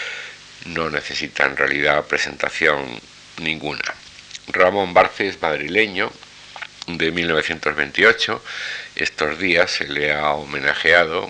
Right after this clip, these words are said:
muy justamente por su, eh, eh, setenta aniversario,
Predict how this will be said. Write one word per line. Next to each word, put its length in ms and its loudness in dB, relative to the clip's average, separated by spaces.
muy 200 -4
justamente 760 -2
por 320 -6
su, 420 -6
eh, 800 -4
eh, 240 -10
setenta 640 4
aniversario, 680 2